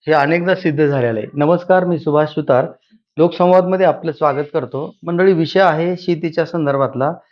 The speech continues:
आणि शेती मंत्र्याचा. आता हे माणिकराव कोकाटे कृषी मंत्री आहेत, जेव्हापासून त्यांना हे खातं मिळालं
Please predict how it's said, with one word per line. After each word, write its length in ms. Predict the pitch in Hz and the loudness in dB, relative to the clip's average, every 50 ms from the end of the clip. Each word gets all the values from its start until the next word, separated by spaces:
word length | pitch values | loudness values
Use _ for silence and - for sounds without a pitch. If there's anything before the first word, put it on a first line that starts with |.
| _ _ _ _ - | _ _ _ _ -8
आणि 180 | 135 151 160 | -6 -6 -2
शेती 280 | 156 196 190 185 185 180 | 2 0 0 2 2 0
मंत्र्याचा. 480 | 160 156 131 113 123 113 107 - - - _ _ _ _ _ _ _ _ _ _ _ _ _ _ - - | 0 0 0 0 -2 -2 -4 -4 -8 -16 _ _ _ _ _ _ _ _ _ _ _ _ _ _ -10 -6
आता 120 | 143 156 | -2 0
हे 80 | 156 170 | 2 2
माणिकराव 540 | 175 160 156 156 175 175 175 185 185 180 165 | 4 4 2 2 0 0 2 2 2 2 2
कोकाटे 480 | 165 160 160 - 160 160 170 170 170 | 0 -2 -2 -2 -2 -2 -2 -2 -4
कृषी 320 | 165 - 170 156 - - 160 | -4 -4 -6 -6 -4 -4 -4
मंत्री 300 | 160 147 131 135 143 139 | -4 -4 -2 0 2 2
आहेत, 200 | 123 117 113 - - _ _ _ _ _ _ _ _ | 2 2 -2 -6 -12 _ _ _ _ _ _ _ _
जेव्हापासून 800 | _ _ _ _ - 143 135 151 170 170 180 175 170 180 175 165 | _ _ _ _ -4 -2 0 0 2 2 2 0 0 0 -4 -2
त्यांना 220 | 170 170 170 170 165 | -2 -2 0 0 0
हे 120 | 165 165 | -2 -2
खातं 280 | 165 160 156 156 165 156 | -2 -2 -4 -2 -2 -2
मिळालं 460 | 156 156 156 151 131 117 127 139 | 0 0 0 0 0 0 -2 -4